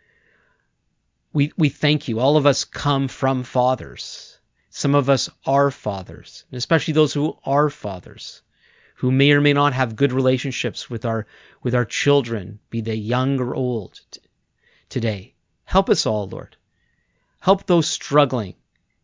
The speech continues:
with being a father,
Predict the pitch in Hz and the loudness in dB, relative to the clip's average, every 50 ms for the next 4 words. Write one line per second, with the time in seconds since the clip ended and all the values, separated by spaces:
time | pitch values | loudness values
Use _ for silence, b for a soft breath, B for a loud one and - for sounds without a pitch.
0 | _ - 135 127 - - _ _ _ _ _ _ _ _ _ _ _ _ _ _ | _ 0 0 0 0 -2 _ _ _ _ _ _ _ _ _ _ _ _ _ _
1 | _ _ _ - 120 107 117 143 165 180 185 190 180 - - 170 165 165 160 165 | _ _ _ -12 -6 -2 2 4 6 6 6 4 2 2 4 4 4 4 4 2
2 | 165 156 156 - | -2 -6 -8 -10